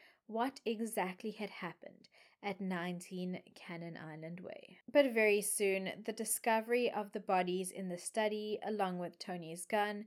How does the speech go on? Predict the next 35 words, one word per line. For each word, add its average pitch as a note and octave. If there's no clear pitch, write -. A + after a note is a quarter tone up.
would B3
help B3+
to C#4
provide F#3+
some G3+
much-needed E3
insight. -
Before F4
I E4
talk B3+
about G3+
Debbie C#3+
and G3+
the A3
days F#3+
that F3
followed, A3+
let's D#4
talk B3
about G3+
Tony E3+
for E3+
a E3+
minute. -
Please C#4+
keep A#3+
in G#3+
mind G3
that A3
my A3+
observations A3
are A3+
not G#3+
a A3
diagnosis, F3+